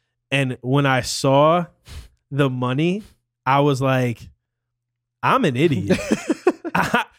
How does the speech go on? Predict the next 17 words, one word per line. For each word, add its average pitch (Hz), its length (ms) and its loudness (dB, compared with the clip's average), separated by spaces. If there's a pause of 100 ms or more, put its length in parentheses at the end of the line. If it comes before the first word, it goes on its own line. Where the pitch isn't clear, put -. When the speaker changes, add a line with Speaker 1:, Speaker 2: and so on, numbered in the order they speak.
(200)
Speaker 1:
like, 170 160 2
what 147 260 2
am 220 120 0
I 208 160 4
doing? 165 380 2
Like, 147 180 0
I 143 120 2
can't 202 280 0
believe 165 480 2
that 135 200 2
I 139 180 2
let 156 260 0
my 135 200 0
pride 143 480 0
and 123 120 -2
my 117 220 -4
ego 131 640 -2